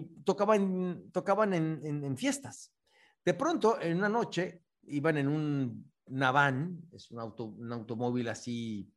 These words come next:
para varias personas, dan un frenón y se golpea el col-, el parabrisas y se, se rompe la cara, ¿no? Se rompe el, los dientes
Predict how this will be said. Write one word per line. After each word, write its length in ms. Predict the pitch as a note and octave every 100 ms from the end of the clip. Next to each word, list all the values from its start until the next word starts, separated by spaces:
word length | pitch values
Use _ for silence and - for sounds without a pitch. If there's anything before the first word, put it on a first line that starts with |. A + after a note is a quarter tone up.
| _
para 200 | G2+ F#2+
varias 260 | G#2 B2 A2+
personas, 640 | C3+ A#2+ D3+ C#3 C#3 - _ _ - - -
dan 240 | E3+ F#3
un 80 | F#3
frenón 680 | E3 F3 F3 E3+ F3+ - -
y 100 | -
se 180 | - B2+
golpea 640 | B2 B2 D#3+ D3+ C#3 -
el 240 | C3+ B2+ -
col-, 360 | A#2 A#2 A2
el 300 | - A#2 A2
parabrisas 760 | - A#2 C3 G3+ - A#2 - - _ _ _ _ _
y 80 | C3+
se, 520 | - C#3 B2+ - -
se 180 | - A2+
rompe 440 | A2 D3+ D#3 B2
la 120 | A#2 G#2+
cara, 280 | F#2+ - -
¿no? 140 | E3+
Se 100 | F#3
rompe 300 | C3 C#3 C3+
el, 100 | B2 G#2+ - -
los 260 | A#2 G#2+
dientes 640 | A2+ G3 G#3+ G#3 G3+ -